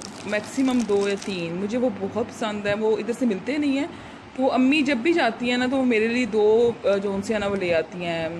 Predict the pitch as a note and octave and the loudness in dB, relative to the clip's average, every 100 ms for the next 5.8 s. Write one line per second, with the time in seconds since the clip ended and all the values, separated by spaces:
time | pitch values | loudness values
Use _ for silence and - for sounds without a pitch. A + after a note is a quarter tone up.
0 | F3 E3+ - F3 E3+ E3+ E3 E3 - E3+ | -8 -10 -10 -8 -6 -4 -4 -6 -8 0
1 | G#3 G#3+ G#3 E3 F3 D#3 D3+ E3 D#3+ - | 4 4 2 0 -2 -2 -4 -8 -10 -10
2 | - - - - A3 A3+ A3+ A#3 B3+ A#3 | -16 -18 -16 -8 -6 0 2 2 2 0
3 | A3+ A3 G3+ - G3 G#3+ A3 A#3+ A#3 C#4+ | 2 0 -2 -4 -2 0 0 2 0 2
4 | G#3 G#3+ A3+ D4 D4 A#3 A3 A#3+ B3+ A3 | -2 -2 -2 0 0 0 0 -2 -2 -2
5 | G3+ G3+ G3 F3+ D#3+ D#3 D#3 F#3 | 0 -2 2 2 2 2 0 -4